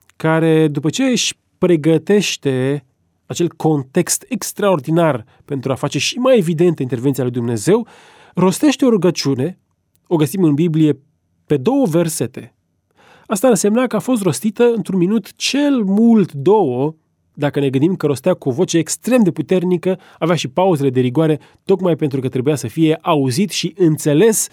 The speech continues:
de toți cei care erau de față. Așadar, concizie, nu bolboroseală de dimineață până seara. De ce? Pentru că, repet, Dumnezeu știe deja care sunt problemele noastre, ne cunoaște, nimic din ceea ce ni se întâmplă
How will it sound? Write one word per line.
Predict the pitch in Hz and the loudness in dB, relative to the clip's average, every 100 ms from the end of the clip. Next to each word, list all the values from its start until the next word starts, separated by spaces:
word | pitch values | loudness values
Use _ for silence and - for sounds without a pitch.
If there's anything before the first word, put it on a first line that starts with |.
| - _ | -16 _
de | - | -16
toți | 151 170 | -4 -4
cei | - 147 | -2 -2
care | 131 | -2
erau | 123 139 135 _ - | 0 0 -2 _ -6
de | 135 | -4
față. | 127 123 - 143 156 _ _ | -4 -6 -8 -14 -16 _ _
Așadar, | 120 175 208 214 - _ _ | -12 -2 -2 -2 -8 _ _
concizie, | - 156 147 - 196 143 117 113 151 190 - _ _ _ _ _ | 0 0 0 2 2 2 0 0 0 0 -6 _ _ _ _ _
nu | - 190 247 - _ | -2 2 2 -2 _
bolboroseală | - 127 175 131 127 113 - 156 143 139 - _ | -4 0 2 2 -2 -2 0 0 0 -2 -8 _
de | 135 | -2
dimineață | 123 127 110 127 131 143 127 - _ | 0 0 0 0 0 -2 -2 -6 _
până | 127 120 107 _ | -2 -2 -4 _
seara. | - - 127 101 - _ _ _ | -14 -6 -4 -6 -14 _ _ _
De | - 127 | -6 -4
ce? | 127 | -2
Pentru | 226 208 151 | 0 -2 -2
că, | 131 | -4
repet, | 123 180 175 | -2 -2 0
Dumnezeu | 147 127 156 156 - _ _ | 0 2 2 0 -4 _ _
știe | - - - 135 185 | -18 -16 -10 -4 0
deja | 180 160 | 0 0
care | 160 160 | -2 -6
sunt | 135 143 | -6 -8
problemele | 131 127 135 131 | -6 -6 -4 -4
noastre, | 120 123 - 131 131 - _ _ | -6 -8 -4 -4 -4 -6 _ _
ne | 139 147 | 0 2
cunoaște, | - 185 147 127 - 151 151 | 2 2 2 0 -2 -4 -4
nimic | - 139 214 | -4 0 0
din | 180 | -2
ceea | 165 165 | -4 -4
ce | 156 | -2
ni | 143 | -4
se | 131 151 | -2 -2
întâmplă | 131 127 190 170 143 139 | -2 0 0 2 2 0